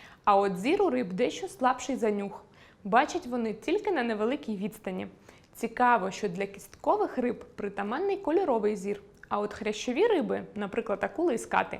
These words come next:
кольорів не розрізняють взагалі. Орган слуху та рівноваги риб розташований у внутрішньому вусі. Специфічним органом чуття є бічна лінія, що складається зі скупчення чутливих клітин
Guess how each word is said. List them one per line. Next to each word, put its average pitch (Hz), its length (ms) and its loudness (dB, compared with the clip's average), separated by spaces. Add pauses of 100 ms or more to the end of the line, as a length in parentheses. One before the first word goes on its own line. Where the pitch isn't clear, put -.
(160)
кольорів 220 520 0
не 240 100 0
розрізняють 202 640 -2
взагалі. 190 520 -4 (1160)
Орган 247 400 4
слуху 247 340 -4
та 208 140 -2
рівноваги 214 540 0
риб 240 240 0
розташований 254 840 -2
у 220 100 -4
внутрішньому 208 800 -2
вусі. 202 460 -4 (280)
Специфічним 269 720 -2
органом 240 440 2
чуття 320 360 0
є 285 220 0
бічна 254 460 -2
лінія, 196 560 -2 (100)
що - 180 -8
складається 233 600 -2
зі 185 120 -6
скупчення 220 580 -4
чутливих 220 540 -4
клітин 202 560 -2